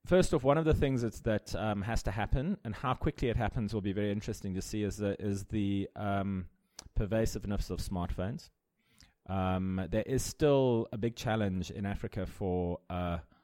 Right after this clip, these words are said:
for that. I mean, peop-, they're still producing, uh, lots of feature phones.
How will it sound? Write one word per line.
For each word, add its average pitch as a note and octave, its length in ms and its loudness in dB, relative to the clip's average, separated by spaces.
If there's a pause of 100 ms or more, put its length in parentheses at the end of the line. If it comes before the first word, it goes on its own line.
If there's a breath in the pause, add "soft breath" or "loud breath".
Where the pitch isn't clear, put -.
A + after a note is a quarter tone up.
(140 soft breath)
for F#2+ 160 -6
that. F2+ 300 -2
I F2+ 40 -4
mean, F2+ 180 -4
peop-, - 260 -6
they're G2+ 100 -4
still - 220 -4
producing, F#2+ 760 -2
uh, - 160 -12
lots E2+ 340 -6
of F2 80 -8
feature - 260 -8
phones. G#2 360 -8